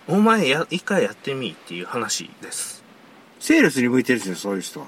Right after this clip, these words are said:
Speaker 1: ああ、営業トークっすね。
Speaker 2: うん、営業トーク。セールスに向いてるんですよ。
Speaker 1: まあ、やけん人を引きつける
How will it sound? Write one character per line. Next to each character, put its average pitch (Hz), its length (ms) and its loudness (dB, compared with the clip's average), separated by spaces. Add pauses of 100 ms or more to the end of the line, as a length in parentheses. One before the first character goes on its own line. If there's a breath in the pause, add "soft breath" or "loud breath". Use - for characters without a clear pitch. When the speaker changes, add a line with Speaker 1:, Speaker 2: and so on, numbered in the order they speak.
(120)
Speaker 1:
あ 135 380 4
あ、 - 60 -4
営 180 200 4
業 151 320 4
ト 127 180 2
ー - 40 -14
ク 143 60 -6
っ - 20 6
す 139 60 8
ね。 139 80 8
Speaker 2:
う - 20 6
ん、 143 40 6 (120)
営 - 20 6
業 139 160 6
ト 120 200 4
ー 107 160 -6
ク。 90 60 -12
セ - 140 2
ー 156 40 6
ル 139 80 6
ス - 80 -4
に 107 80 0
向 104 80 0
い 98 40 -4
て 104 60 -2
る 98 60 -4
ん 92 40 -4
で 92 60 -10
す - 60 -16
よ。 - 60 -14 (180)
Speaker 1:
ま 196 120 4
あ、 180 80 4
や 214 100 0
け 180 120 2
ん - 40 4
人 - 300 2
を 302 60 8
引 277 40 6 (140)
き 302 160 -6
つ 294 140 -4
け 247 200 6
る 226 520 4